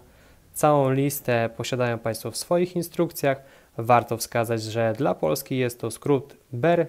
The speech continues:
czyli Berlin. Następnie przyciskiem lewy dolny przechodzimy między poszczególnymi opcjami, takimi jak czas dwadzieścia cztery, dwanaście godzin, sekundy, godziny, minuty,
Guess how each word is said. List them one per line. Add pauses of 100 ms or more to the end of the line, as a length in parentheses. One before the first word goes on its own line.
czyli
Berlin. (1120)
Następnie
przyciskiem
lewy
dolny
przechodzimy
między
poszczególnymi
opcjami, (460)
takimi
jak (380)
czas
dwadzieścia
cztery,
dwanaście
godzin, (2500)
sekundy,
godziny,
minuty,